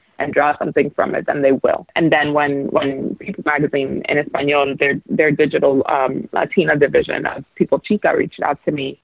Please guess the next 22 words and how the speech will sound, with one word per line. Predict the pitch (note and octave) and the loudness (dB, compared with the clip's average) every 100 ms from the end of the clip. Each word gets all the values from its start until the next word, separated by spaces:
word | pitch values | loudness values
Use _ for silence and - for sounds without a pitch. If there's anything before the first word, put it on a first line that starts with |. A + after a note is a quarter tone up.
| - D#3 | -14 -2
during | F3+ D#3 D3+ | 0 2 2
our | D3 | 2
interview, | - C#3+ C3 C3+ C3 | 0 -2 2 4 4
it, | - - | 2 -2
it | D3+ | -4
sort | - C3 | 0 0
of | - | 0
came | - C3 | -4 -2
up, | B2+ - - - | -2 -4 -10 -4
and | C3+ C3 | -4 -2
I | - | -4
was | C#3 - | -2 -2
like, | - | -2
"All | - | 0
right, | A#2+ - | 0 -2
this, | C3+ - | -4 -2
I, | - C3 - - _ - | -2 -2 -4 -12 _ -2
I | C3+ | 0
really | C#3 B2 B2+ | 2 0 -2
do | D2+ D#2+ | -2 -2
have | - - | -4 -2
to | G#2+ - | -4 -4